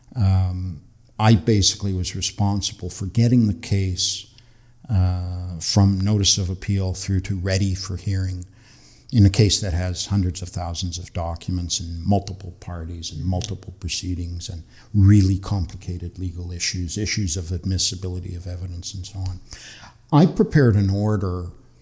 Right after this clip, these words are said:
Like, if we were to follow our standard rules, it would take two or three years.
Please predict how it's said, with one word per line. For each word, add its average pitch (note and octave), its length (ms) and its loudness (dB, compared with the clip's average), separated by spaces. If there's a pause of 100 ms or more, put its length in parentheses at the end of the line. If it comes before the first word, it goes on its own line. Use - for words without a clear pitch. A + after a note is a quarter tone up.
(840)
Like, C#3 140 8
if A#2+ 140 8
we F3 80 10
were E3+ 160 6
to D3 60 4
follow B2 380 4
our G#2+ 100 2
standard G2+ 520 -2
rules, A#2+ 320 0
it G2 100 -6
would G2 220 -8
take G2+ 300 -8
two G2+ 160 -4
or F#2 100 -2
three F#2+ 280 -8
years. F2+ 680 -6